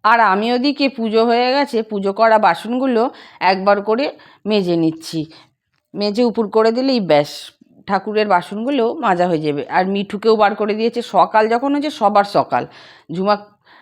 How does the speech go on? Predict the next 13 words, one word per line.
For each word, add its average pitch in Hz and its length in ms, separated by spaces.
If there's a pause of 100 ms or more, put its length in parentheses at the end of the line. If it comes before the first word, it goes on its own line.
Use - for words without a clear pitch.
সবজি 202 380
কাটছে, 226 400 (440)
আমি 196 140 (120)
বাসন 170 340
মাজছি 220 420 (380)
ঠাকুরের, 226 460 (200)
আর 175 80 (280)
কৃষ্ণা 196 380
গেছে 202 180 (140)
নিচে 190 340 (200)
ফল 190 200 (120)
দিতে 170 180 (100)
সবাইকে। 143 460